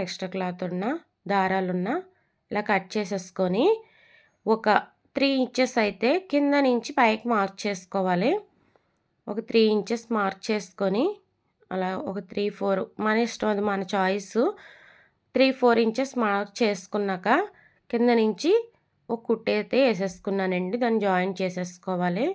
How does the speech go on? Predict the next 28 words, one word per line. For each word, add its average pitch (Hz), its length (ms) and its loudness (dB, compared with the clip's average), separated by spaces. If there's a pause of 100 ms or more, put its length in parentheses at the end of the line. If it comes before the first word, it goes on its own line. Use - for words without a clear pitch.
(500)
ఎందుకంటే 262 520 4 (160)
బ్లౌజ్కి 240 500 6
అయితే 240 140 -2 (140)
ఓపెన్ 233 280 -2
ఉంచుకోవచ్చు, 202 560 -6 (100)
ఇది 262 200 0
ఫ్రాక్ 226 380 2
కాబట్టి 208 460 0
అక్కడ 214 160 -6 (100)
దాకా 214 140 -2 (100)
జాయిన్ 196 300 -2
చేసుకుంటే 185 400 -8 (100)
సరిపోద్ది. 190 500 -4 (100)
పైన 208 240 0 (100)
అయితే 196 180 -4 (100)
ఒక 277 80 -6 (100)
రెండు 220 160 -2 (100)
ఉక్సులు 214 340 -12
పడేలా 196 300 -2 (120)
ఉంచుకున్నాను. 190 580 -6 (840)
ఇంకొంచెం 254 520 4
గట్టిగా 226 380 2
ఉండాలని 214 460 2 (100)
నేనైతే 240 440 0
ఇంకో 226 220 -2
స్టిచ్ 214 360 -4
చేసి 196 280 -4 (140)
వేసేసుకున్నాను. 190 800 -2